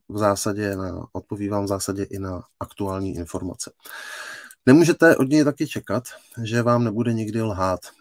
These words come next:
A, eh, otázka je, jestli to je správně nebo dobře. Abych, eh,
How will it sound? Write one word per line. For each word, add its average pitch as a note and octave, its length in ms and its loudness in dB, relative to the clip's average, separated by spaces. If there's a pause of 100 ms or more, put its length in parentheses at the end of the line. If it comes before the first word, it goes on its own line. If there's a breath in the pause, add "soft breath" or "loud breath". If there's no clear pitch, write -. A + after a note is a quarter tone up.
A, F2 320 -6 (640 soft breath)
eh, A2 40 -12
otázka G#2+ 640 0
je, G2+ 80 4
jestli G#2 160 -4
to A2+ 100 -4
je A#2 60 0
správně A2 520 2
nebo G#2 220 -2
dobře. A2 420 0 (520 loud breath)
Abych, G#2 400 -6
eh, G#2+ 360 0